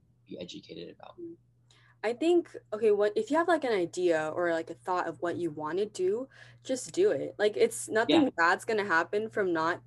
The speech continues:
Speaker 2: from doing
Speaker 1: Mm-hmm.
Speaker 2: it, or, like, there's not gonna be a negative response. Um,
Speaker 1: Mm-hmm.
Speaker 2: it's for the be-, the good of the community. So whatever you do, it's just going to help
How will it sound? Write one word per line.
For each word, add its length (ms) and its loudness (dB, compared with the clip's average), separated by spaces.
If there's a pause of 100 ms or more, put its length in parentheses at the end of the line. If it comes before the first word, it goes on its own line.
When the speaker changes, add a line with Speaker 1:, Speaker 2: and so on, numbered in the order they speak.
(120)
Speaker 2:
from 220 -4
doing 280 -4
Speaker 1:
Mm-hmm. 180 0
Speaker 2:
it, 40 -6
or, 180 -6 (440)
like, 140 -4
there's 180 4
not 200 0
gonna 160 2
be 140 -2
a 60 2
negative 440 0
response. 960 -4 (100)
Um, 80 -4 (280)
Speaker 1:
Mm-hmm. 80 -16
Speaker 2:
it's 360 -4
for 180 0
the 220 -2
be-, 140 0 (220)
the 140 -4
good 140 0
of 80 0
the 80 0
community. 560 -4
So 340 -2 (300)
whatever 340 2
you 200 0
do, 340 0
it's 240 -4
just 260 -4
going 200 -2
to 60 -4
help 460 -4